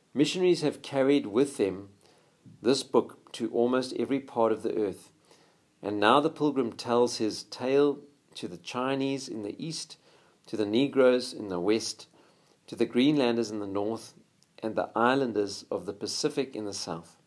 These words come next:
The Religious Tract Society has aided up to the present year, nineteen oh three, in printing editions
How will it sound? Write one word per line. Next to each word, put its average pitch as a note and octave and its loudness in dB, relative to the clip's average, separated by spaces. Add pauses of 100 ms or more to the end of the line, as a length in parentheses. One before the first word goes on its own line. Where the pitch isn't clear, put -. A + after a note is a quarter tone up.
(680)
The A2 2
Religious E3 4
Tract - -6
Society C3 -4
has G2 -4 (580)
aided D#3+ 4
up A#2+ 0
to - -8
the G#2+ -4
present C#3 -2
year, F2+ -2
nineteen F#2 -8
oh G2 -10
three, F#2+ -14 (1040)
in A2+ -4
printing D3+ -4 (560)
editions G2+ -2